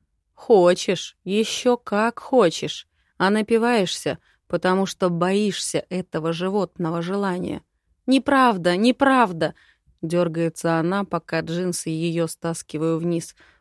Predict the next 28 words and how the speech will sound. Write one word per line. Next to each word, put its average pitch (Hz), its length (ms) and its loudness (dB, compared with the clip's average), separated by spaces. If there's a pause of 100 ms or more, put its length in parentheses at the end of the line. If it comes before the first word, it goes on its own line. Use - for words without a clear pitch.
(200)
пока 214 280 0
трусы 214 460 0
рву 160 320 0 (160)
и 196 100 -4
пальцы 160 480 -2
между 165 320 0
ног 156 240 -2
вставляю. 160 640 -4 (260)
Ебать, 165 640 -4 (180)
она 175 320 -2
мокрая, 170 580 -4 (280)
течёт 196 500 -6
прям. 160 320 -4 (580)
"Ты 196 120 0
всё 254 260 0
врёшь!" 254 480 2 (600)
"Не 190 220 0
вру, 185 220 2
мышка, - 460 -2 (220)
меня 185 360 0
самого 185 560 2
от - 180 -10
тебя 160 300 -2
кроет 170 460 0
так, - 320 -2 (180)
что - 320 -4
сдохнуть 180 600 -2
хочется. - 640 -6